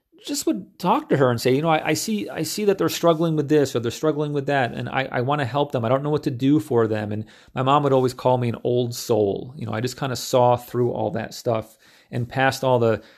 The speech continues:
nonsense of life and just kinda saw people, you know, and, and I wanted to help them. You know, I went to my friends' homes, and they were, a lot of them came from broken homes. Luckily, I didn't. And I had two parents there. We had a lot of good structure, my brother and I. And,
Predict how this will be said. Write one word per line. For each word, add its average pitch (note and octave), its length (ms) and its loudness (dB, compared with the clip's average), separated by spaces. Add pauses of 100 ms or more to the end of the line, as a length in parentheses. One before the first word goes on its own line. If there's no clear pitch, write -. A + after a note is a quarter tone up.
(180)
nonsense A#2+ 680 0
of G#2 140 -4
life G#2+ 280 0
and A#2 80 -2
just A#2 140 -4
kinda B2 180 -4
saw A#2 280 0
people, - 560 -8
you A#2+ 140 -4
know, A2 280 -4 (540)
and, B2+ 320 -2
and D3 80 -2
I D#3 40 4
wanted A#3 240 2
to F#3+ 40 2
help D4+ 200 0
them. G#2+ 120 -2
You A#2 80 -2
know, B2+ 60 2
I C#3+ 40 2
went E3+ 120 2
to F#3 60 -4
my D#3+ 160 2
friends' D3 340 -2
homes, C#3+ 360 2
and B2 120 0
they A#2+ 80 2
were, A#2 200 2
a B2+ 80 -8
lot C3 180 4
of C#3+ 40 -6
them D3 140 -2
came C#3+ 220 -4
from C3 160 -4
broken B2+ 320 4
homes. C3 440 -4
Luckily, B2+ 320 -2
I B2+ 140 -4
didn't. A2+ 500 -4 (500)
And A2+ 300 -4
I A2+ 60 0
had A#2 200 0
two C3 160 -2
parents B2 440 -2
there. A#2+ 240 4
We A2+ 100 -2
had G#2+ 200 -4
a - 40 -14
lot A#2 160 0
of A#2 80 -2
good A#2+ 140 -2
structure, A#2+ 400 -4
my A#2 120 -2
brother A2+ 360 0
and A2 80 -2
I. A2+ 220 0
And, A2 240 -6